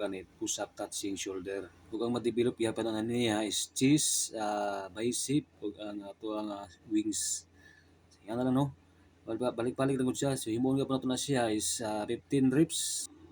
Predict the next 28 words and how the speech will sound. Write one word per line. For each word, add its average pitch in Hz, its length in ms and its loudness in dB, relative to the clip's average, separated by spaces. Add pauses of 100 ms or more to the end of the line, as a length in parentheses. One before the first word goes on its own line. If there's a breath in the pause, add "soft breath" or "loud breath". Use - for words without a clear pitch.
(280)
three 113 160 2
sets, - 480 2
isa, 110 80 -8
mga 104 320 0
higala, 104 160 0
gyapon. 101 320 -2 (400)
Ug - 160 -8
kani, 131 160 6
mga 127 240 8
higala, 113 240 6
ang 104 80 2
tawag 110 320 4
ani 107 400 -2
niya, 90 160 -6
diamond 101 480 -2
push-up. 107 400 -4 (240)
Ang 123 80 2
ma-develop 123 560 4
ani, 104 240 0
kanang 120 240 0
ato 120 160 -2
bitang 117 320 0
tunga 110 240 -4
sa - 160 -10
chest - 240 -10
ato, 98 240 -6
pababa. 98 400 -2 (640 loud breath)
Ug 110 160 -2